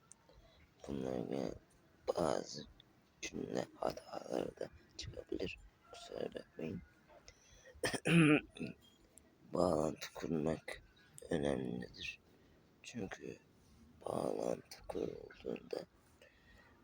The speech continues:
bu bağlantının içerisinde, e,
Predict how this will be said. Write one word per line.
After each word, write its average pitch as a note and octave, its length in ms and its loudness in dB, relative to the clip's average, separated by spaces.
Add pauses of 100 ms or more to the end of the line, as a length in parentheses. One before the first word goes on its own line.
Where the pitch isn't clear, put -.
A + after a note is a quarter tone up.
(100)
bu - 320 -8
bağlantının C2+ 920 -2
içerisinde, - 1000 -4 (1120)
e, D2+ 80 -2